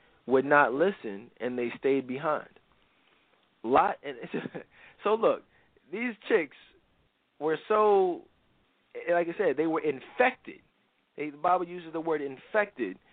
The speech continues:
meaning Lot knew what was going on, but even him, he tried to offer up his daughters. And even the daughters, after having been offered up, you know, even in the midst of that, they said, "Look,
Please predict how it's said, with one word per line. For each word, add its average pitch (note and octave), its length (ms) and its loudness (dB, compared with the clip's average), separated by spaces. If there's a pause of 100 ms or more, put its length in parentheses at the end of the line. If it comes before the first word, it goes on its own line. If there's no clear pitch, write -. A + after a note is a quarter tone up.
(240)
meaning D3 560 -2 (760)
Lot E3+ 320 4
knew G3+ 220 -4
what A#3 240 2
was B2 200 -6
going A#2+ 360 -6
on, G#2 260 -12 (420)
but D#3+ 180 4
even F#3 320 -4
him, F#3 440 -2
he F3+ 120 -10
tried E3+ 240 2
to D#3 80 0
offer D#3 400 2
up D3+ 140 0
his C3 160 -6
daughters. A#2 480 0 (680)
And E3 180 -2
even F#3+ 300 -2
the E3+ 100 2
daughters, G3+ 560 4
after G3 340 0
having F3 440 0
been E3 220 -4
offered F3+ 440 2
up, F3 320 2 (920)
you D#3 120 -8
know, D3 380 4 (420)
even G3+ 420 2
in F#3+ 140 -8
the F3+ 60 -4
midst B3+ 320 -6
of C#3+ 120 -6
that, B2 220 -2
they E3+ 180 -8
said, E3+ 140 -8
"Look, G3+ 200 -6